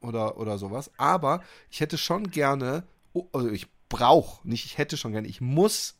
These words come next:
irgendein Ziel haben für nächstes Jahr, was mir so ein bisschen Respekt einflößt. Und es gibt, wie gesagt, ich, ich, diese hundert Meilen Geschichte ist natürlich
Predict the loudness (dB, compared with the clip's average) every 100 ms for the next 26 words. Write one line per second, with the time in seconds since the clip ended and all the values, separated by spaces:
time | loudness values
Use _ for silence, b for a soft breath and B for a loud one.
0 | 6 8 8 2 -4 -2 2 2 0 -4
1 | -6 -2 -2 -4 -6 -8 -6 -6 -10 -10
2 | -4 -4 -4 b b b b -6 -4 -4
3 | -4 -4 -4 -8 -8 -4 -4 -2 -2 -2
4 | -6 -6 -4 -2 -4 -4 -2 -2 -2 -2
5 | -2 -4 -6 -6 -6 -6 -6 -4 0 0
6 | 0 -8 B B B -6 -6 -6 -12 -14
7 | -16 -20 -20 -20 -16 -10 -4 -2 2 4
8 | 4 2 0 2 4 6 2 -2 -4 -4
9 | -6 -8 -6 -6 -4 -6